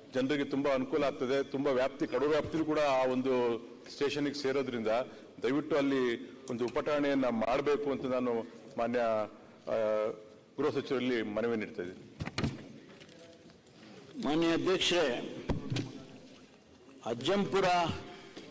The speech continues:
Speaker 2: ಪಟ್ಟಣ ಹೊಸದಾಗಿ ತಾಲೂಕಾಗಿದೆ.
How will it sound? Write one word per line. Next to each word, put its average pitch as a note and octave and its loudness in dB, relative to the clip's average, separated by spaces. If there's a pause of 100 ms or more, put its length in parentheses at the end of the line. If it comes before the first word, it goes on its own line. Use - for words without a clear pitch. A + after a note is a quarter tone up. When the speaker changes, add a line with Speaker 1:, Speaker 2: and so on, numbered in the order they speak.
(380)
Speaker 2:
ಪಟ್ಟಣ E3 0 (840)
ಹೊಸದಾಗಿ E3+ 0
ತಾಲೂಕಾಗಿದೆ. D3 0